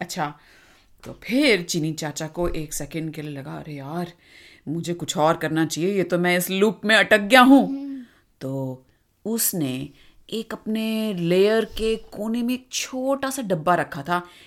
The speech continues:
Speaker 1: जिसके अंदर वो नमकीन चीज रखता था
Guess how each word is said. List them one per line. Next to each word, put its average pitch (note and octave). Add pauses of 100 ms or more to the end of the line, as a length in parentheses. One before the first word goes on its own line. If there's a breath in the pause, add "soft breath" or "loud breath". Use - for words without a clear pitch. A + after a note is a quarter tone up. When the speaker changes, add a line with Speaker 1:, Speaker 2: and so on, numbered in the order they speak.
(180 loud breath)
Speaker 1:
जिसके F3
अंदर G#3+
वो G#3+
नमकीन A3
चीज G#3+
रखता D#3+
था C3+